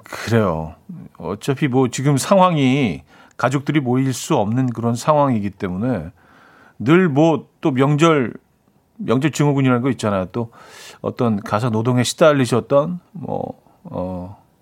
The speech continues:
며느리분들, 예, 고부 갈등 이런 것들은 훨씬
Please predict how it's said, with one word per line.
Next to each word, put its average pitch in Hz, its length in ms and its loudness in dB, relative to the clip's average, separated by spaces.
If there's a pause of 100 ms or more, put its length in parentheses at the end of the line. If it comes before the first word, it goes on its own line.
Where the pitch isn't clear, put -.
(160)
며느리분들, 120 760 4 (380)
예, 92 320 -6
고부 143 260 2
갈등 123 380 0 (260)
이런 127 200 2
것들은 143 280 0
훨씬 - 480 -2